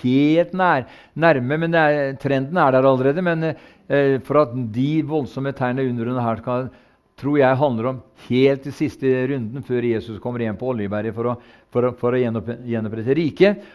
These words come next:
For han sier da at, eh, de skal til og med forføre de utvalgte, om det var mulig, og de utvalgte i en settingen her, det er det jødiske folket. Eh, eh,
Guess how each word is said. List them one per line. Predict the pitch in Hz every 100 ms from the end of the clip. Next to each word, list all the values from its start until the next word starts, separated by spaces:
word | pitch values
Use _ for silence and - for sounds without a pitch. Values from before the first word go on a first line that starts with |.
| _
For | 127
han | 135
sier | - 147 139
da | 127 123
at, | -
eh, | 135 131 131 131 123 120 110 - _ 120
de | 120
skal | - 147
til | 139
og | 131
med | 131
forføre | 156 - 131 127 127 139
de | 151 160 151 156
utvalgte, | 175 - 202 196 196 226 143 - _ -
om | 135 139 127
det | 139 139
var | 120 127 131 - -
mulig, | 190 208 202 233 226 - -
og | 127
de | 143
utvalgte | 123 104 123 117 131
i |
en | 123
settingen | 127 104 117 120
her, | 110 117 120
det | 107
er | 113 107 107 - _
det | 120
jødiske | 151 131 107 - 175
folket. | 175 143 165 117 - - _ _ - - - -
Eh, | 139
eh, | 147 143 131 123 131 131